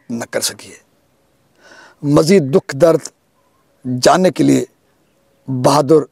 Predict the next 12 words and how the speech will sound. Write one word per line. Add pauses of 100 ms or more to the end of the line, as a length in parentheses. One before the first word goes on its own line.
(120)
नौजवान
इकबाल
शर
के (680)
वर्सा
के
साथ
हम
मौजूद
हैं,
उनके
गांव।